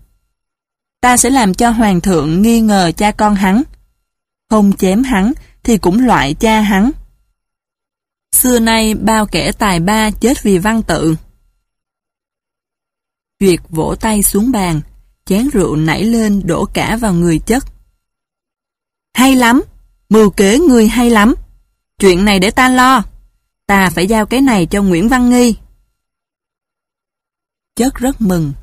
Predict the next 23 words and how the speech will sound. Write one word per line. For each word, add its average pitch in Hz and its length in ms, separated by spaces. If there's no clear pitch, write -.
Nguyễn 185 240
Văn 226 180
Nghi 214 280
trước 262 340
kia 220 260
là 190 280
môn 196 300
khách 269 280
của 165 120
Thành, 170 320
bị 180 220
tội 147 320
trốn 190 320
đi. 220 260
Biết 240 200
Nghi 208 320
là 190 320
tay 208 260
thông 214 260
minh, 214 200
quỷ 165 260
quyệt, 190 200
Duyệt 180 220